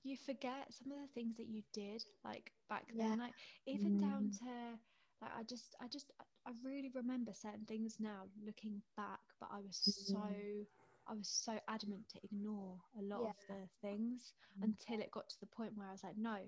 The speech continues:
Speaker 1: I'm gonna prioritize mental health." And
Speaker 2: Yeah.
Speaker 1: not that I ever had bad mental health. I've actually been so fortunate as to never actually really have to suffer. I've never had anxiety or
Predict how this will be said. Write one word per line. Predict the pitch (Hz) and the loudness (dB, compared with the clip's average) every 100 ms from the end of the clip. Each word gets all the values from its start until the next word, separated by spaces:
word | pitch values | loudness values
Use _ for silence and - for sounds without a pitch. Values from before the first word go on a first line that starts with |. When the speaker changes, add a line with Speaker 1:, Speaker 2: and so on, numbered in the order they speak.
| 196 | -8
Speaker 1:
I'm | 220 | -10
gonna | 202 202 | -8 -8
prioritize | - 208 196 196 - 202 | -6 -4 -4 -6 -8 -8
mental | 202 196 196 | -6 -6 -4
health." | 220 202 185 - | -2 -2 -6 -12
And | 214 202 202 - - - - | -6 -6 -6 -12 -20 -20 -8
Speaker 2:
Yeah. | 233 220 202 208 202 _ _ - | -2 0 0 -4 -8 _ _ 2
Speaker 1:
not | 285 294 | 4 6
that | - | 4
I | 269 - | 2 0
ever | 262 254 | 0 0
had | 233 - | -2 0
bad | 226 220 | 0 2
mental | 214 214 | 2 0
health. | 202 208 214 | -2 -4 -4
I've | |
actually | 214 - 220 220 | -6 -4 -2 -2
been | 214 - | -2 -4
so | - - 214 | -4 -2 -2
fortunate | 208 233 226 - 214 214 | -2 -4 -4 -4 -4 -6
as | - | -6
to | 208 | -2
never | 208 208 208 - | 0 0 -2 -4
actually | 214 - - | -6 -4 -6
really | 202 214 | -4 -4
have | 196 - - | -4 -10 -12
to | 214 | -8
suffer. | - 202 196 | -4 -4 -2
I've | 202 | -4
never | 202 202 | -4 -4
had | 202 | -6
anxiety | 214 208 214 202 190 202 202 - - - - - - | -4 -4 -4 -4 -6 -8 -8 -10 -18 -20 -20 -20 -8
or | 220 202 196 202 | -4 -2 -2 -2